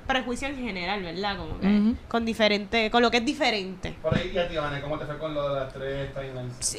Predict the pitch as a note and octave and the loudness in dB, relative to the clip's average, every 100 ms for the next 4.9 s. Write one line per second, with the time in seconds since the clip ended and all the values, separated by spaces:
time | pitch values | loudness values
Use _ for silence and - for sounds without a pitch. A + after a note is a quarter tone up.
0 | A3+ C4+ C4 B3+ A#3+ A#3+ A#3 - A3+ - | 2 6 8 6 6 4 2 -4 -20 -2
1 | C4+ C#4 F4 F#4 D4+ C#4 C#4+ C#4 C4 A#3 | 4 6 6 6 6 4 2 4 2 2
2 | - - - D4 D#4 D#4 C#4+ C4 B3+ A#3 | -8 -6 6 12 12 10 6 6 6 6
3 | A#3 B3+ C#4+ C4+ C#4 C4 C4 C4 C#4 C4+ | 6 4 0 -2 0 0 0 0 -2 -4
4 | B3 B3+ B3+ B3+ B3+ C#4 C#4+ C#4 C#4 | -2 -2 0 2 2 4 4 2 0